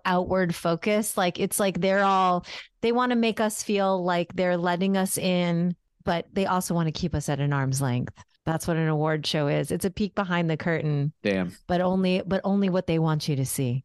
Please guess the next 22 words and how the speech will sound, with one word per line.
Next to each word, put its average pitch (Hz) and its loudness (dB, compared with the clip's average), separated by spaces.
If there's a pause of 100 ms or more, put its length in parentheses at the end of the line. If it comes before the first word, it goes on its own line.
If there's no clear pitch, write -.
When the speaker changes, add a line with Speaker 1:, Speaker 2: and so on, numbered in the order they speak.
(120)
Speaker 2:
Um, 135 2
Trisha, 196 2
let's, 202 0
uh, 214 4
let's 214 -2 (100)
get 254 0
to 233 0
know 165 4
you 120 2
by 110 0
playing 123 0
a 117 2
little 120 0
game 117 -2
called 104 0 (440)
Trisha 135 -2
Gilbride 101 2
is 98 0
a 98 0
Rock 120 0
Hall 131 0
voter. 120 0